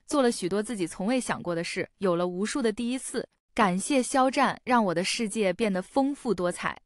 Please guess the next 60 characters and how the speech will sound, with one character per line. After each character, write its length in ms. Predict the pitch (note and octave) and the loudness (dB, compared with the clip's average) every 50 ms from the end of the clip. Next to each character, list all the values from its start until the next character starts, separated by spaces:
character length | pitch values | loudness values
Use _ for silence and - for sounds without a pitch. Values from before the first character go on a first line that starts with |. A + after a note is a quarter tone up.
| _ | _
哪 200 | - G#3 F#3 E3+ | -2 0 2 2
怕 180 | - - B3 A#3 | 2 2 2 2
遇 120 | A#3+ A#3+ A#3 | 2 2 2
到 180 | A3 G#3 G3+ | 2 2 2
再 200 | F#3+ A#3 G#3 G3 | 2 0 -2 -2
糟 200 | - - G#3 G#3 | 0 0 0 0
心 240 | G#3+ - - A3+ A3 | 0 -2 -2 0 0
的 120 | G#3+ F#3+ F#3 | 0 0 -2
事， 260 | - - F#3 - - _ _ _ _ _ _ _ _ _ _ _ _ _ | -2 -4 -6 -6 -6 _ _ _ _ _ _ _ _ _ _ _ _ _
也 160 | A3+ A3 G#3 | 2 4 4
能 180 | G#3+ A3 B3+ | 6 4 6
保 160 | B3 A#3 A3 B3 | 8 8 8 8
有 140 | B3+ G#3 | 6 4
阳 240 | F#3+ F#3 E3+ F3+ G3+ | 4 2 2 2 2
光 160 | A3+ B3 C4 | 2 2 2
向 200 | C4 - C#4 A#3+ A3+ | 2 2 2 2 2
上 120 | B3+ A#3 | 2 0
的 80 | G3+ F#3+ | 0 -2
心 240 | - - G#3 G#3 G#3+ | -2 -2 -2 -2 -2
情。 240 | - - D#3+ - - - _ | -2 -4 -8 -8 -10 -14 _
话 240 | _ _ - C4 A#3+ | _ _ 2 2 2
说 180 | - C4 B3+ B3+ | 4 2 0 0
回 140 | - G3 | 0 0
来， 240 | E3 D#3+ C3+ - - - _ | 0 0 -2 -4 -8 -10 _
这 100 | - C4+ B3+ | 0 2 2
位 80 | A#3+ | 4
五 160 | A3+ F#3+ E3+ E3+ | 2 2 0 -4
十 80 | - | -4
三 240 | G3+ - C4 C4 C#4 | -2 0 2 2 2
岁 140 | C#4 D4 B3+ | 0 0 0
的 100 | G#3+ G#3 | -2 0
粉 180 | - F3+ D3 E3 | -2 -4 -6 -6
丝 380 | - - - G3 G3 G3+ - - _ | -8 -8 -4 -4 -4 -4 -4 -8 _
在 160 | - - D4 | 0 2 2
最 140 | C4+ - D4 | 2 2 0
后 160 | C#4+ C4+ C#4 | 2 4 4
还 160 | B3 - A3+ G#3+ | 4 4 0 -2
不 140 | G#3+ A3 | 0 2
忘 180 | A#3+ B3 A#3 A#3 | 4 4 4 4
晒 140 | - A#3+ G#3+ | 2 0 -2
他 100 | A3 A3 | -2 -2
的 80 | G#3+ | -2
以 160 | G#3 F#3 E3 - | -2 -4 -4 -4
X 380 | - - G3 G3+ - - - A3+ | -4 -2 -4 -4 -4 -10 -14 -10
Z 200 | - A#3+ A#3+ A#3+ | -6 -4 0 4
幺 180 | B3+ B3 B3 | 4 4 4
零 160 | A3+ G#3+ A3 | 4 2 2
零 180 | A3+ G#3+ A3 A#3+ | 2 2 2 0
五 140 | A3+ F3+ D#3 | 0 0 0
为 160 | E3+ E3+ F#3+ | 0 0 0
名 200 | G3+ F3+ E3+ F#3 | 0 0 -2 -2
字 160 | G3 A3+ A3 | -4 -4 -6
取 200 | G3 - - F3 | -8 -6 -6 -4
得 120 | D#3+ E3 F3 | -2 -2 0
的 120 | G3+ G#3 | 0 0
五 180 | G3 E3+ D#3 D#3+ | -2 -2 -2 0
A 140 | F3+ G#3 | 0 0
成 240 | A3 - - E3+ E3+ | 0 -2 -4 -6 -6
绩 160 | F3 F#3+ F3 | -4 -6 -4
单， 260 | - E3+ E3 E3 E3+ | -2 -2 -2 -2 -4